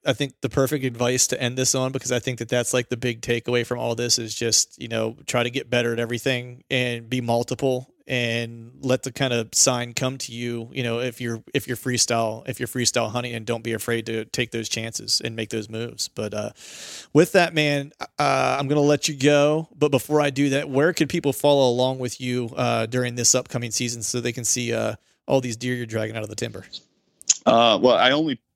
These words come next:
Speaker 2: I only really do anything on Instagram, and I'm, I'm relatively inactive on that. So,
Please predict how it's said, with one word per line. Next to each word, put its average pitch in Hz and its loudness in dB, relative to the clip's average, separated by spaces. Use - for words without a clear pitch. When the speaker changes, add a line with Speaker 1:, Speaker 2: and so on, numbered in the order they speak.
Speaker 2:
I 139 2
only 135 0
really 110 0
do 107 -2
anything 104 -2
on 92 -2
Instagram, 98 2
and 90 -2
I'm, 87 0
I'm 104 2
relatively 104 4
inactive 95 0
on 98 2
that. 98 2
So, 87 0